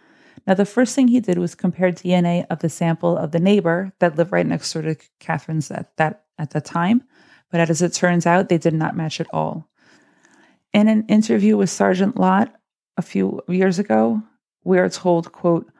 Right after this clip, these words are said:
"The one-time prime suspect was almost certainly not the man who killed Betty Jones and Catherine Krigler. In nineteen ninety, there was a lot of pressure to arrest that man, and Lott believes that if he had been arrested, he would have been convicted and executed,"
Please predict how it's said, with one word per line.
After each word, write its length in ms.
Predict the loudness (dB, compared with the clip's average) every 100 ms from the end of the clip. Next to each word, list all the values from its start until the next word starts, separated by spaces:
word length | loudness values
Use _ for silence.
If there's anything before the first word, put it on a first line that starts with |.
| _ _ _
"The 80 | -2
one-time 640 | 0 2 2 2 0 2
prime 360 | 0 -2 0 0
suspect 600 | 0 -2 -2 -2 -2 -4
was 100 | -8
almost 420 | -2 0 0 -2
certainly 480 | -2 -2 0 2 2
not 280 | 2 0 0
the 80 | 0
man 260 | 2 2
who 180 | 0 -4
killed 360 | -8 -2 -2 0
Betty 220 | 0 0
Jones 400 | 0 -2 0 -2
and 160 | -4 -6
Catherine 460 | -4 -4 -2 -2
Krigler. 480 | -4 -8 -4 -6 -6 _ _ _ _ _ -2
In 120 | 2
nineteen 360 | 2 2 0 2
ninety, 400 | 2 2 2 2
there 160 | 2
was 140 | 0 0
a 40 |
lot 200 | 2 2
of 120 | 0
pressure 340 | -2 -4 -4 -8
to 180 | -6 -2
arrest 300 | -2 -2 -2
that 160 | -2
man, 340 | 2 0 0 -6 _ _ _ _
and 140 | -2 0
Lott 200 | 0 0
believes 380 | -2 0 0 0
that 100 | -4
if 140 | -4
he 120 | -2
had 140 | -2 0
been 120 | -2
arrested, 480 | 0 0 0 -2 -2
he 280 | -4 -4
would 280 | -4 -2 0
have 160 | 0 0
been 160 | -2
convicted 520 | 0 0 0 -2 -2 -2
and 180 | -2 -4
executed," 640 | -4 -8 -8 -8 -8 -10